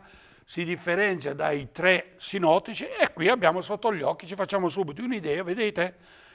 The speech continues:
il testo greco, la traduzione italiana, le note,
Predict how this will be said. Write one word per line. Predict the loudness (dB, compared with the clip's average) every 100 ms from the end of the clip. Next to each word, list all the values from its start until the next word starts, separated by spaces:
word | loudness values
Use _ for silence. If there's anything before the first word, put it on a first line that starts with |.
| -12
il | -6 -6
testo | 0 0 0 -4 -2 -2
greco, | 2 4 4 2 -4 -4 -12 -20 _ _ _ _
la | -10 -2
traduzione | 0 0 0 0
italiana, | 0 2 6 6 6 2 -2 -4
le | -4 -2
note, | 2 2 2 0 -2 -2